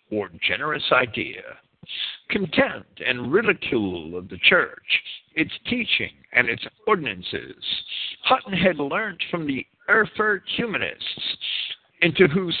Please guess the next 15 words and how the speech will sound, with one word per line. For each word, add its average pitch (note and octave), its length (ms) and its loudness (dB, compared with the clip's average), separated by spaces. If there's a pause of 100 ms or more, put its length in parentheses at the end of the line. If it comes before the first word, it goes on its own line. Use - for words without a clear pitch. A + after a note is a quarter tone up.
(100)
circle F#3 520 -2
he B2+ 120 2
had A2+ 160 2
been A#2 200 2
introduced F#3 1000 -2
by F2 220 2 (100)
Crotus E3 440 2 (240)
Rubianus. B2+ 500 0 (1080)
In E3+ 120 0
a E3 40 6 (100)
short C4 260 2
time, G2 480 -2
he B2+ 140 -4
became C3 380 0
a G#2+ 140 -4